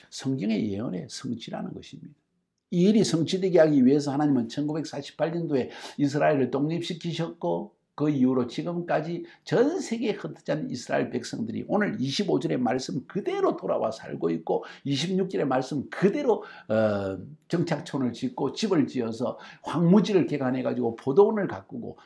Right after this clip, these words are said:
이렇게 하나님의 축복을 누리고 있다는 것. 사랑하는 여러분, 오늘 여기에 두로 왕에 대한 예언은 두로 왕이라는 한 통치자에 대한 예언만이 아닙니다.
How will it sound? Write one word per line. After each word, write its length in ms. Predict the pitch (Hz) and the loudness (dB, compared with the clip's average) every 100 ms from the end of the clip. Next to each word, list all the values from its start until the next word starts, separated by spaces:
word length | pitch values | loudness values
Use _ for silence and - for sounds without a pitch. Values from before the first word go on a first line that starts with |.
| _ | _
이렇게 540 | 151 156 156 151 147 - _ _ | -2 -2 -4 -4 -4 -10 _ _
하나님의 460 | - 113 98 98 98 | -6 -4 -4 -6 -6
축복을 480 | - - - 120 92 | -14 -6 -2 -2 -2
누리고 320 | 101 92 82 | -6 -6 -10
있다는 360 | 78 - 90 | -14 -18 -18
것. 120 | - _ _ _ _ | -20 _ _ _ _
사랑하는 400 | - 104 107 117 | -10 -6 -4 -2
여러분, 340 | 107 104 85 - _ _ _ | -4 -4 -10 -16 _ _ _
오늘 260 | 147 139 135 | 2 4 4
여기에 320 | 185 143 120 | 4 2 2
두로 320 | 214 233 151 | 0 2 4
왕에 300 | 156 190 135 | 4 4 0
대한 280 | 117 101 98 | 0 -4 -6
예언은 460 | 90 92 127 90 - _ _ - | -8 -2 -2 -2 -8 _ _ -6
두로 340 | 202 180 131 | 2 2 4
왕이라는 600 | 127 185 214 160 123 113 | 2 0 0 -2 -2 -4
한 320 | 110 175 170 | -4 -6 -6
통치자에 640 | - 143 127 - - 160 120 | -4 -4 -2 -2 0 0 0
대한 260 | 117 110 | -2 -2
예언만이 480 | 95 92 95 110 127 | -4 -6 -8 -6 -8
아닙니다. 500 | 85 87 90 107 _ | -8 -12 -14 -18 _